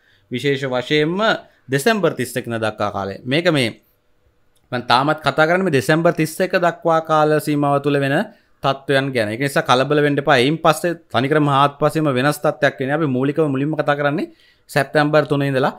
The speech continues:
හතර ඉඳලා දෙසැම්බර් තිස් එක දක්වා කාල සීමාව තුළ. ඉතින් ඒ තුළ ඔන්න ඔය සතුරු කරදර පොඩ්ඩක් වැඩි වෙනවා. රැකියා ස්ථාන තුළ ඔබට එක එක කුමන්ත්‍රණකාරී දේවල් සිද්ධ වෙනවා. ඔබට විරුද්ධව ඇති කරන්න උත්සාහ කරනවා. ඔබටත් ඒක දැනෙනවා. හැබැයි ඔබ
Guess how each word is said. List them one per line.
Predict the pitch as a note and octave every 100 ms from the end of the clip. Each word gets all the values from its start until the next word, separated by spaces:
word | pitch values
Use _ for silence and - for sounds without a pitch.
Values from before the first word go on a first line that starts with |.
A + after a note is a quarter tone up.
| - _
හතර | - A#2+ C3
ඉඳලා | C3+ C#3 D#4+ - _ _ _
දෙසැම්බර් | A#2+ C#3 C#3 D3+
තිස් | B2+ -
එක | C#3
දක්වා | B2 A#2 - A#2+
කාල | - G#2+ G#2+
සීමාව | G2 G2+ F#2+
තුළ. | F#2+ D3
ඉතින් | D#3+
ඒ | D3+ D#3
තුළ | E3+ G3 G#3 -
ඔන්න | - C3+ D#3
ඔය | D#3
සතුරු | C#3+ B2+ - C#3
කරදර | C3+ C3 C3+
පොඩ්ඩක් | B2+ B2+ B2
වැඩි | A#2+ A#2+
වෙනවා. | B2 A#2+
රැකියා | A#2 B2
ස්ථාන | A#2 B2
තුළ | A#2+ B2
ඔබට | A#2 B2+ C3 A#2+ - _ C3+
එක | C3+
එක | C3+ B2+ B2+ B2
කුමන්ත්‍රණකාරී | C3 D3+ F3+ E3+ D#3+ D3+ D3+ D3 C#3+
දේවල් | C#3+ C#3+ C#3 C3+
සිද්ධ | C#3 C3
වෙනවා. | C3 C3 B2+
ඔබට | B2+ C3
විරුද්ධව | B2 B2+ B2+ B2+ B2+
ඇති | B2+ B2 A#2
කරන්න | B2 B2 A#2+
උත්සාහ | A#2 - B2 A#2+
කරනවා. | A#2+ B2+ B2+ C3 C#3 - - _
ඔබටත් | A#2 D3+ D#3 E3
ඒක | C#3+
දැනෙනවා. | C3 B2 E3+ B2+ A#2 C#3+
හැබැයි | - D3 F#3+ E3
ඔබ | C#3